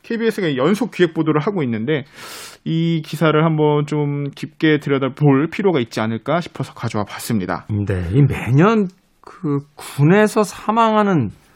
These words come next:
Speaker 2: 군인들이 스무 명 정도가 된다?
Speaker 1: 네.
Speaker 2: 아.
Speaker 1: 이 안전사고 현황을 한번 살펴봤는데,
Speaker 2: 네.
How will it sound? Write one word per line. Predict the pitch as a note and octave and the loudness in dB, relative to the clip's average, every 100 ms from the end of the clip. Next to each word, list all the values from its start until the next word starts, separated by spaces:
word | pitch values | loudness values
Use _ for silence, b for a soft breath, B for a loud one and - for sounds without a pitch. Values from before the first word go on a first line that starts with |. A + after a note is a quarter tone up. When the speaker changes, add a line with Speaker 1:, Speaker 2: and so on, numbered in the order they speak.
| b b b b b b b _ _ | b b b b b b b _ _
Speaker 2:
군인들이 | - C#3+ C3+ F#3 | 2 4 4 0
스무 | - C#4+ D#4+ | -2 0 2
명 | D#4+ A#3+ E3+ | 2 2 2
정도가 | B2+ A2 G#2 | 0 -4 -6
된다? | G2 F2+ G2+ G#2+ | -6 -8 -8 0
Speaker 1:
네. | C#3 B2+ G#2 _ | 2 2 -2 _
Speaker 2:
아. | - G2 | -8 -2
Speaker 1:
이 | B2 | 0
안전사고 | A2+ D3+ A3 G#3+ A3+ G3 | 2 6 6 6 2 2
현황을 | F3+ C#4+ D#4 C4 | 0 -2 0 2
한번 | A3 F#3+ F3+ C#3+ A2 _ | 2 2 2 0 -4 _
살펴봤는데, | - - - - B2+ A2+ B2+ F3 A2+ | -12 -8 -6 -6 -4 -4 -2 -4 -2
Speaker 2:
네. | C3+ B2 A#2 G2+ F#2+ | 0 2 2 2 -2